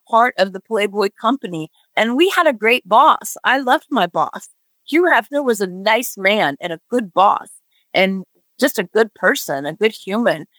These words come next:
as far as, you know, the, the ones that really know, we really know.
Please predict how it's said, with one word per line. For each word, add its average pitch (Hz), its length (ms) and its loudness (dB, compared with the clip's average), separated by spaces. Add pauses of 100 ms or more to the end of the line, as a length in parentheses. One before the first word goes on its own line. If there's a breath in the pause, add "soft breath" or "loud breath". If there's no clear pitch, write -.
(160)
as - 160 -4
far 185 260 4
as, - 180 -6 (420)
you 202 160 0
know, 165 180 0 (280)
the, 170 260 4 (480)
the 220 100 2
ones 254 240 2
that 208 140 0
really 254 460 -4
know, 285 500 0
we 240 240 -4
really 208 380 0
know. 175 320 0